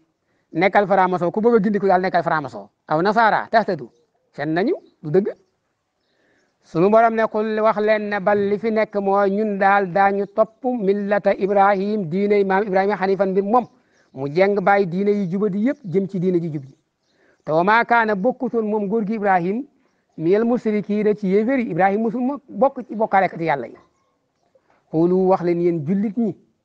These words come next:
ne aamannaa gëm nanu billahi ci yàlla ak li nga xam ne wàcce ne ko ci ñun te mooy Alqur'an ak li nga xam ne wàccee foon na ko jëmee ko ci yent yàlla Ibrahim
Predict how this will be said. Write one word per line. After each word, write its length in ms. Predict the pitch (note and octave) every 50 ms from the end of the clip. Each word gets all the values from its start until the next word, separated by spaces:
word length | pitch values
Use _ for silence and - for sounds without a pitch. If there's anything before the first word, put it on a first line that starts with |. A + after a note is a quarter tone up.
| _ _ _ _ _ _ _ _ _ _ _ _ _ _ -
ne 100 | C3+ D#3+ -
aamannaa 640 | E3 E3 E3+ F3 F3 F3 F3 F3 E3+ E3+ E3+ E3+ E3+
gëm 320 | D#3 C#3+ D3+ F#3+ F#3+ F#3 F#3+
nanu 240 | G3 G#3 B3 D#4+ - - _ _ _ _ _ _ _ _ _ _ _ _ _ -
billahi 560 | A#2+ C3 E3 E3 E3+ E3+ E3+ E3+ E3 D#3 E3 D#3+
ci 140 | - - F3
yàlla 420 | E3+ E3+ E3+ F3 F3+ F#3+ A3+ - _ _ _ _ _ _ _ _ _ _ _ _ _ _ -
ak 140 | D#3 D#3+ D#3+
li 140 | E3 F3+ F3+
nga 120 | F#3 G3+
xam 200 | - - F#3 F3+ F3
ne 80 | E3+ E3
wàcce 320 | E3 F3+ F#3 F3+ - - E3+
ne 80 | E3 E3
ko 120 | D#3+ E3+
ci 100 | - F#3
ñun 180 | F3 F3+ F#3 F3
te 80 | -
mooy 180 | E3 E3+ E3+ F3+
Alqur'an 640 | E3 D#3+ - - E3+ - - F3+ F#3+ G3+ A3 B3+ - _ _ _ _ _ _ _ _ _ _ -
ak 160 | D#3+ D3+ D3+
li 140 | E3+ F3+ F#3+
nga 140 | G3+ G#3+ -
xam 200 | - F#3+ G3 F#3
ne 80 | F3+ F3
wàccee 420 | E3+ F3 F#3+ G3 - - G#3 G3+ F#3
foon 200 | E3+ F#3 F#3 F3+ F3+
na 80 | F3+ F3
ko 100 | - F3+
jëmee 320 | D#3+ C#3 F3 F#3+ F#3+ F#3
ko 100 | F3+ F#3+
ci 140 | F#3 - G3
yent 160 | F#3+ F#3+ F#3 G3
yàlla 260 | F3+ F3+ E3+ E3+ E3+
Ibrahim 640 | F3+ D#3+ E3 E3 E3 D#3+ D#3 E3 F#3 G3 G#3+ A#3+ C#4+